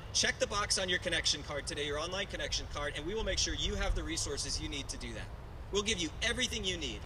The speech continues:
You don't have to teach anything. You can watch video content together and just have a discussion. If you wanted to do a study with a few friends,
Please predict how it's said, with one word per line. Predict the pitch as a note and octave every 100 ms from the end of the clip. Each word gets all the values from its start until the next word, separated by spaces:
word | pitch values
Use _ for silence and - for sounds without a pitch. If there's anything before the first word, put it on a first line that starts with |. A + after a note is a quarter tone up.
| - - - -
You | G#3+
don't | A3
have | G3 -
to | -
teach | A3 A3
anything. | B3 A3+ G#3 A3+ G#3+
You | G#3
can | G3 E3
watch | F3+ F3+
video | - F#3 G#3+ F#3
content | G3 G3 G3 G#3
together | F#3+ F#3+ F#3+ F#3
and | E3+
just | E3+ D#3+ -
have | F3
a | F3
discussion. | E3+ - - - D3+
If | D#3+
you | G3
wanted | G3+ -
to |
do | - E3+
a |
study | E3 F3 D#3
with | C#3+
a | C3+
few | - F#3
friends, | - C#3 B2+